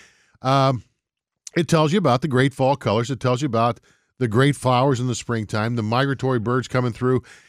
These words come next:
It's a real good source of food for them as far as the berries. Um, it do-, you know, that stuff doesn't bother them. And the point that I made to Joe was, what's interesting is this is a native vine, uh, for our area. And back when, uh, you know, we were first discovering America,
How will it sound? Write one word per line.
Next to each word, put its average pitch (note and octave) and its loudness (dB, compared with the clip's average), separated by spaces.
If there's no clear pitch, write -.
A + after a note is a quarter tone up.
It's B2+ 0
a C#3 4
real D#3 4
good E3 0
source C#3 0
of B2 -2
food F#3 0
for A2+ -2
them A2+ 0
as G2+ -4
far A#2+ 0
as F#2+ -2
the G2+ -2
berries. G#2+ 0
Um, G#2 -4
it G2+ -6
do-, A#2+ -6
you B2 -2
know, G#2+ 0
that B2 0
stuff A#2 0
doesn't F#2+ -4
bother F2+ -2
them. A2+ -2
And D#3 0
the D3+ 0
point G#3 0
that F#3+ 2
I C#3+ 2
made C3 0
to A2+ -2
Joe C3+ 0
was, A#2 0
what's A#2+ -2
interesting G3 -2
is A#2+ -2
this B2 -4
is F#3 -2
a F3+ -2
native A2+ 2
vine, G#2 -2
uh, A2+ 2
for B2 -2
our B2+ 0
area. C#3+ 0
And C3 -4
back C3 0
when, C3 0
uh, A2 2
you A2+ -2
know, A2+ 0
we G#2+ -2
were G2 -4
first D3 -4
discovering B2+ -2
America, A#2 0